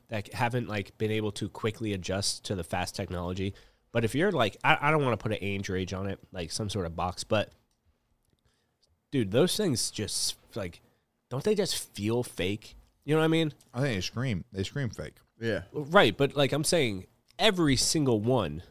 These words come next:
Speaker 2: But
Speaker 1: at
Speaker 2: I
Speaker 1: least has some sort of just common, just, that doesn't, that doesn't, what the fuck turned
Speaker 2: Did,
Speaker 1: off?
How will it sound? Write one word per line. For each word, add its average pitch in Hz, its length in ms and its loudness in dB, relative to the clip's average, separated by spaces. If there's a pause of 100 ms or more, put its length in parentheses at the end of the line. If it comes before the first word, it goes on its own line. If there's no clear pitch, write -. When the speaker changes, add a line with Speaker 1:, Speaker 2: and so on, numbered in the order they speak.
(260)
Speaker 2:
But 127 140 4
Speaker 1:
at - 20 8
Speaker 2:
I 135 80 6
Speaker 1:
least 180 300 2
has 107 180 -4
some 147 300 0
sort 113 260 0
of 90 80 -8
just - 200 -4
common, 98 580 -2
just, - 320 -8
that 98 240 -2
doesn't, 90 360 -4 (400)
that 110 160 -2
doesn't, 101 320 -2
what 117 160 -14
the - 60 -20
fuck - 240 -18
turned 120 160 -16
Speaker 2:
Did, 110 100 -10
Speaker 1:
off? 110 80 -20